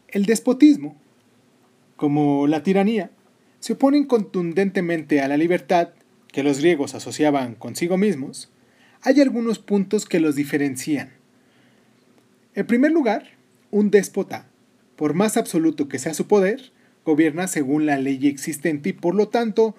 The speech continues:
hasta cierto punto está constitucionalmente definido. Un tirano, por su parte, ocupa el poder y gobierna arbitrariamente,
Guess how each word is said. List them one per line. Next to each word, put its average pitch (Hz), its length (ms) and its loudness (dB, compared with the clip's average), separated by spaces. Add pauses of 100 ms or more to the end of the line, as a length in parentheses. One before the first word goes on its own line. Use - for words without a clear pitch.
(400)
hasta 233 300 -2
cierto 294 400 0
punto 254 300 0
está 208 640 0
constitucionalmente 202 1200 -2
definido. 143 560 -4 (800)
Un 147 140 -10
tirano, 170 420 0 (380)
por 113 160 -14
su 123 140 -10
parte, 160 360 -2 (480)
ocupa 196 880 -2 (180)
el 135 160 -8
poder 170 440 2
y 226 120 -2
gobierna 156 720 -2
arbitrariamente, 165 1080 -4